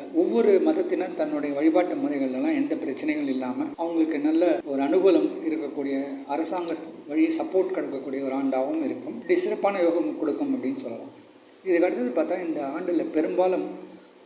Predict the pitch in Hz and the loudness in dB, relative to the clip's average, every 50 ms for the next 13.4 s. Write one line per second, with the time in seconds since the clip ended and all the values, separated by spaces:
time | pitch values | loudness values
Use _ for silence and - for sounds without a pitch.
0 | - 135 143 175 - 240 220 185 - - 160 156 147 - 175 - 120 - 120 117 | -4 -2 0 0 0 0 -2 -2 -2 0 2 2 2 2 0 0 0 -2 -4 -6
1 | - - - 135 143 165 - 196 175 - - 156 151 160 160 160 - 160 - - | -10 -10 -6 -4 -2 -2 2 2 2 2 2 0 0 2 2 2 2 0 -2 -2
2 | - - 107 110 110 - - - - - - 180 190 185 185 170 151 - - - | -4 -4 -6 -6 -10 -12 -16 -18 -8 0 4 6 6 8 6 6 4 2 0 -4
3 | - - - - - - - - - - - - 220 208 208 226 220 202 190 180 | -8 -10 -12 -14 -16 -18 -18 -20 -20 -20 -12 -8 -6 -4 -2 -4 -2 0 0 0
4 | 175 165 165 147 151 151 147 131 120 131 127 127 135 - - 120 - - 175 175 | 2 2 0 0 0 -2 -2 -4 -4 -4 -4 -2 -2 -2 -4 -4 -6 -2 -2 0
5 | 175 220 233 226 196 175 190 170 160 180 175 175 175 175 175 175 - - 160 - | 0 2 0 0 2 4 6 6 8 6 6 8 8 8 8 6 4 2 -2 -4
6 | - 147 160 - - 196 190 175 160 - - - 156 156 156 143 131 131 135 131 | -2 -4 -2 2 4 4 6 6 6 4 4 2 0 0 2 2 0 0 0 0
7 | 135 131 127 127 - - 185 185 185 190 185 165 - - 170 170 180 185 196 185 | -2 -2 -4 -6 -2 2 2 4 6 4 2 2 2 2 4 4 6 6 6 4
8 | 180 - 165 165 156 147 147 147 151 160 156 143 139 135 143 143 143 139 135 - | 4 2 2 2 2 2 0 2 2 2 2 4 2 0 0 -2 -2 -4 -6 -6
9 | - 147 151 156 170 165 165 160 143 135 135 135 135 143 143 143 143 - 143 135 | -4 -2 0 0 0 0 0 -2 -4 -2 0 0 2 2 2 0 0 -2 -2 0
10 | 135 131 131 131 131 131 - - - - 143 135 139 135 131 - 139 131 135 135 | 2 2 0 0 -2 -4 -8 -10 -6 -4 -2 -2 -2 -4 -6 -8 -4 -2 0 0
11 | 135 127 127 131 127 - - 190 208 240 233 226 - - 156 160 156 156 160 160 | 0 0 -2 -4 -6 -2 4 4 4 6 4 2 0 -2 0 2 4 4 4 4
12 | 147 143 151 160 175 - 156 147 135 131 131 131 131 131 131 - 127 135 139 139 | 4 4 4 2 2 -2 -4 -2 -2 0 0 0 -2 -4 -6 -4 -2 -2 -2 -2
13 | - 139 135 135 135 143 160 | -2 -2 -2 -2 -2 -4 -6